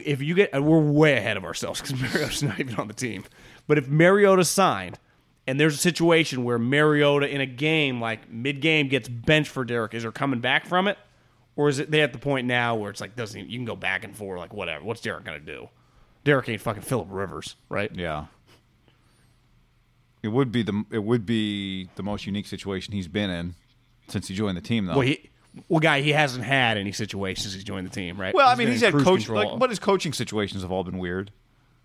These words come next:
Speaker 1: What I mean in terms of a quarterback, he's been the starting quarterback start to finish.
Speaker 2: Yeah.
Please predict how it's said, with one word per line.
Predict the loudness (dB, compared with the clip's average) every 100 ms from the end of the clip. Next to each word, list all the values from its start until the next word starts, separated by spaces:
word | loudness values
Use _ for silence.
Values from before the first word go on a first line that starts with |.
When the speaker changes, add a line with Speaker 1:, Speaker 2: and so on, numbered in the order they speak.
| _ _ _ -20 _
Speaker 1:
What | 2 4
I | 6
mean | 4 2 0
in | 0 -4
terms | 2 2 4
of | 0 -2 -8 _
a | -8
quarterback, | -6 4 6 6 6 4 4 0 _ _ _ _ -12
he's | 2 4 4
been | 2 6 6 6
the | 4 0
starting | -2 0 6 8 8 4
quarterback | 6 6 6 4 2
start | 2 4 4
to | 2
finish. | 2 4 4
Speaker 2:
Yeah. | 2 0